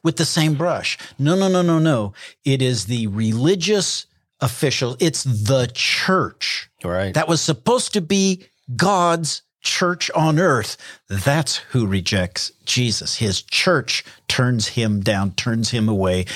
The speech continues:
Speaker 1: and eventually kills him.
Speaker 2: Right.
Speaker 1: That's, that's who the is.
Speaker 2: Ouch.
Speaker 1: Yeah.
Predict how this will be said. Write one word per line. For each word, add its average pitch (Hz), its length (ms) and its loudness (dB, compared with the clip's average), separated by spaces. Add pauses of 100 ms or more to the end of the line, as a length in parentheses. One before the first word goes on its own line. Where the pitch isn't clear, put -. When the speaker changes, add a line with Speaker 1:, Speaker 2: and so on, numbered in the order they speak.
(120)
Speaker 1:
and 117 120 4
eventually 90 640 0 (240)
kills - 460 0
him. - 280 -10
Speaker 2:
Right. 104 380 0
Speaker 1:
That's, 156 500 -2 (360)
that's 139 280 2
who 117 220 0
the 95 260 0
is. 78 340 -6 (600)
Speaker 2:
Ouch. - 440 -4 (200)
Speaker 1:
Yeah. 113 380 0